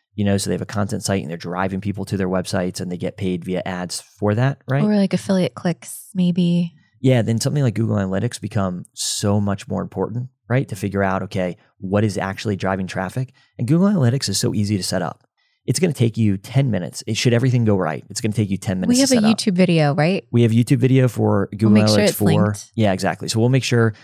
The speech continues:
Speaker 1: that all of that's linked. But it's so easy to set up. And at the end of the day, too, again, it's one of those things where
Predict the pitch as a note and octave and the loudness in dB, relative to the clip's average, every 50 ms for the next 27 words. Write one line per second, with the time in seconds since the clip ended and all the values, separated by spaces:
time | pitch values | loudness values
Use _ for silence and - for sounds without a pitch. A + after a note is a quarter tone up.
0 | _ _ _ G#2 G#2+ - - G2 A2 A2+ G#2+ G2+ G#2 G2+ G2 - - G2 F#2+ F2+ | _ _ _ -2 -2 0 0 2 2 2 2 2 2 0 0 -2 -4 -4 -4 -4
1 | - - G2+ G#2 - - - C3 C3+ C#3+ C3 B2 C3 A2+ - - A2+ G2+ G#2 A2+ | -4 -4 -4 -4 -2 0 0 2 2 4 4 2 2 0 0 0 2 2 2 0
2 | A#2 - - A#2 B2+ - C3 A#2+ B2 E3 F3 C3+ G2 G2 G2 G#2+ A2+ - - A#2 | 0 -2 -2 -2 0 0 0 0 0 0 0 0 0 2 2 2 0 0 -2 -2
3 | A#2+ B2 B2+ A2 G2+ G2 F#2 F#2 F2+ - - - _ _ _ - C3+ D#3+ E3+ C3 | -2 0 0 0 -2 -2 -2 -4 -4 -8 -12 -18 _ _ _ -2 0 2 2 2
4 | A#2 G#2+ - A#2 A2+ G#2 F#2+ F#2+ F#2 F#2 F2+ | 2 2 2 0 -2 0 0 0 0 0 -2